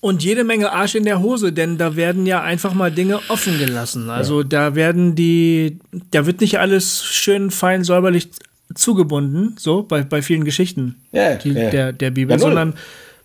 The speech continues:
Speaker 1: das steht da im Raum und du denkst, das kann nicht dein verdammter Ernst sein, jetzt hier, bist du blöd oder was? Also,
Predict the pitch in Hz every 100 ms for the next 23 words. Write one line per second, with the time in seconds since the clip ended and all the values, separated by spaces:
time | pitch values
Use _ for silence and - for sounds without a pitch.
0 | _ _ 156 156 - 190 180 185 180 185
1 | 170 147 151 175 190 196 196 180 170 165
2 | 165 170 165 - 156 156 - - 165 165
3 | 165 160 160 160 156 - - 156 147 147
4 | 139 147 143 143 135 135 131 131 139 127
5 | 123 127 127 - 127 120 135 - 139 127
6 | 120 131 131 131 127 123 123 120 123 -
7 | 143 147